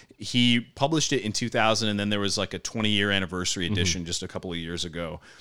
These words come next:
Speaker 1: And what Putnam did was look at all these stores of social capital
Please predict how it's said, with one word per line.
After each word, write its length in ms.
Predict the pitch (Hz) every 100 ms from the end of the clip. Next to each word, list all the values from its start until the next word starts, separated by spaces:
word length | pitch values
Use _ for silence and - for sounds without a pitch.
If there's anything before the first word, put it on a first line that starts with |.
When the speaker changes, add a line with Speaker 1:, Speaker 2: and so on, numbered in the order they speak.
| - _
Speaker 1:
And 240 | 123 120 117
what 140 | 131
Putnam 280 | 160 151 135
did 240 | 120 120
was 160 | 107 95
look 200 | 113 104
at 100 | 101
all 240 | - 110
these 200 | 117 113
stores 520 | 95 - 110 104 107 95
of 160 | 90
social 420 | - - 113 -
capital 600 | - - 101 87 82 87